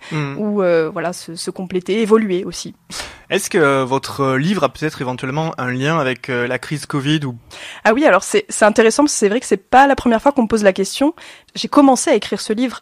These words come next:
Speaker 2: avant le covid, bien avant
Speaker 1: Mm.
Speaker 2: le covid. Euh, je pense que l'idée, euh, au début, c'était en deux mille dix-huit, donc
Speaker 1: D'accord.
Speaker 2: c'était bien avant.
Speaker 1: Ouais.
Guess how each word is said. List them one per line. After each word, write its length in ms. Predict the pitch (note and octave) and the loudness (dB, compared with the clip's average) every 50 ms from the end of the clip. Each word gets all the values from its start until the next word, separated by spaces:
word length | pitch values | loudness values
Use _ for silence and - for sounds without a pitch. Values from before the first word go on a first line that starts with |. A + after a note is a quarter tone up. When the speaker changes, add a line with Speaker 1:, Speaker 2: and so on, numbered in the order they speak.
| _ - | _ 8
Speaker 2:
avant 340 | A#3+ A#3+ A#3+ A3+ C4+ C#4 C#4 | 8 8 8 8 6 6 6
le 80 | A3+ | 4
covid, 280 | G3 - G#3 G3 B3+ C4 | 2 0 -2 -4 -4 -4
bien 300 | G3+ F3+ F3 - G#3 G#3 | -6 -6 -8 -6 -4 -2
avant 160 | G3+ F#3+ G#3 | -2 -2 -2
Speaker 1:
Mm. 40 | G#3 | -2
Speaker 2:
le 40 | G#3 | -4
covid. 260 | - G3+ F#3 A3+ B3+ A#3 | -4 -6 -4 -4 -4 -2
Euh, 260 | F#3+ F#3 F3 F3 F3+ | -2 -2 -2 -2 -2
je 80 | - - | -4 -6
pense 180 | - G#3 - - | -6 -6 -6 -4
que 80 | A3 | -6
l'idée, 420 | F#3+ F#3+ G3 F#3 G#3+ A3 A3 G#3 G3 | -4 -4 -2 0 2 4 4 4 4
euh, 80 | F3+ | 2
au 60 | F3+ | 0
début, 260 | F3 F#3+ F#3+ F3+ G#3 G#3+ | -2 -4 -4 -4 -6 -8
c'était 260 | - G#3+ F#3 - F#3 | -8 -8 -4 -4 -2
en 80 | F3 | -2
deux 120 | F#3 G#3 A3+ | 0 2 2
mille 160 | A#3+ A#3+ G#3 | 2 2 2
dix-huit, 400 | F#3+ F#3 F3 A3 F4 - - - | 0 -4 -6 -6 -8 -8 -10 -12
donc 120 | - G#3 B2+ | -12 -8 -6
Speaker 1:
D'accord. 280 | C3 B2+ - - D3 | -6 -4 0 0 0
Speaker 2:
c'était 100 | F3+ F3+ | 0 0
bien 160 | F3 G#3+ A#3+ A#3 | 2 2 2 2
avant. 280 | G3 F#3 G3 C4+ - - | 2 2 2 0 0 -2
Speaker 1:
Ouais. 120 | D3+ B2 | -8 -10